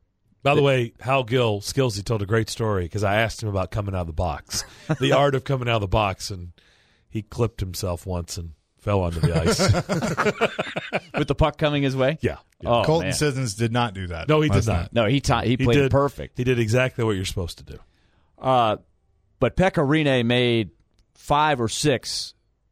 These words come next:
Speaker 2: outstanding saves. He saved a breakaway on Kasha that you just referenced, Darren, a, a penalty shot.
Speaker 3: Yep.
Speaker 2: Uh, a couple of two-on-ones. I mean, he, he made some,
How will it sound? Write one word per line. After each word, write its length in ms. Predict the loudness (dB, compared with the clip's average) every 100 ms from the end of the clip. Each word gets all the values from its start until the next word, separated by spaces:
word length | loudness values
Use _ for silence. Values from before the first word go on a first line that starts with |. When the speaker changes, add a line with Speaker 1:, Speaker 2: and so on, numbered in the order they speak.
| _ -2
Speaker 2:
outstanding 800 | -2 0 -4 0 2 2 2 0
saves. 440 | 0 -2 -2 -6 -6
He 100 | -2
saved 360 | 2 2 2
a 40 | -2
breakaway 640 | -2 2 2 2 2 2
on 120 | 0
Kasha 460 | 0 0 0 0 -2
that 80 | 0
you 100 | 0
just 200 | 0 0
referenced, 520 | 0 -2 -8 -10 -6
Darren, 300 | -2 -2 -2
a, 80 | -6 _ _
a 60 | -10
penalty 420 | -2 0 2 0
shot. 360 | 0 -2 -2 0
Speaker 3:
Yep. 220 | -2 -2 _ _ _ _ _ _ -4
Speaker 2:
Uh, 300 | 0 2 0 -6 _
a 60 | -4
couple 260 | -2 0
of 80 | -2
two-on-ones. 800 | 0 2 4 2 2 2 0 -4
I 80 | -4
mean, 140 | -2 0
he, 180 | -2
he 220 | -2 -4 0
made 260 | 2 2
some, 280 | -2 -8 -8